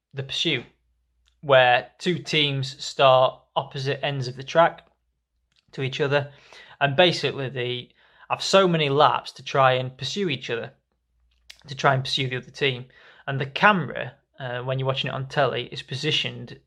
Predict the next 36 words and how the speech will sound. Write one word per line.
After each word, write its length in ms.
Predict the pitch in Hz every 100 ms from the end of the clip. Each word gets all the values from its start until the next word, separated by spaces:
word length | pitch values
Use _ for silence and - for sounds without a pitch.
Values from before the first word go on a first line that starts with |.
| _
right 280 | 131 147 139
down 200 | 143 139
the 60 | 135
middle 420 | 135 131 123 -
in 80 | 143
a 60 |
way 300 | 135 143 147
that 160 | 135 131
you 120 | 143
can 220 | 135 131
see 540 | 131 - - 156 127 - _ _
as 80 | -
soon 480 | - - 156 151 147
as 180 | 131 123
one 300 | 131 139 139
of 160 | 127
the, 320 | 127 127 127 - _ _ _ _ -
um, 460 | 127 123 131 127 - _ _ _ _ _ _
as 80 | -
soon 160 | 151
as, 100 | 139 135 - _
as 60 | -
soon 120 | 170
as 140 | 131
one 120 | 147
of 120 | 143 135
the 60 |
teams 600 | - - 147 120 127 -
starts 460 | - - 143 131 135
to 320 | - 139 131 -
overtake 480 | 156 135 135 139 131
the 140 | 135
other, 140 | 135 127
you 140 | 123
can 160 | 131 131
see 520 | - 147 135 123